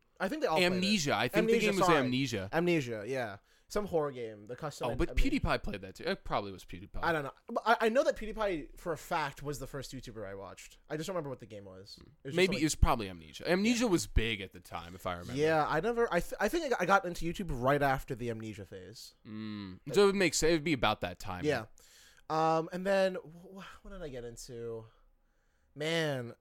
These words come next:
Speaker 1: I think I watched. Okay, <laughs> my f-, I think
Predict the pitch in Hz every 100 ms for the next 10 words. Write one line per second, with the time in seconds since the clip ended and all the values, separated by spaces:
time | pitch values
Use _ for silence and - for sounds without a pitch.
0 | - 165 196 202 180 175 - - _ 147
1 | - 135 - - - - - - - -
2 | _ _ _ - - - - 180 170 -
3 | - 170 170 - 214 226